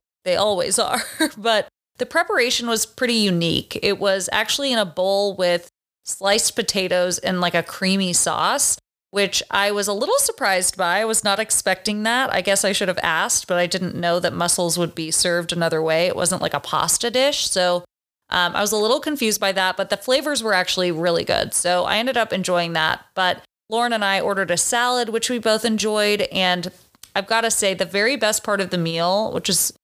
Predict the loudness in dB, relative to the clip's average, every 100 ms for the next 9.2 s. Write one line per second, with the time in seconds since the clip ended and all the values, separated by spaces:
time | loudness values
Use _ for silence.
0 | _ _ -6 -2 0 0 0 0 0 0
1 | 0 0 -2 0 0 0 -2 -2 -2 -4
2 | -8 _ -6 -2 0 2 0 0 0 2
3 | 0 0 0 0 -2 0 -2 -4 _ -8
4 | -2 0 0 0 0 0 0 -2 -2 _
5 | _ 0 0 0 0 0 0 -2 2 0
6 | 0 -4 -4 -6 -8 _ _ -4 -2 0
7 | 0 2 2 2 0 0 0 2 0 0
8 | 0 0 2 0 0 0 0 0 2 0
9 | -2 -4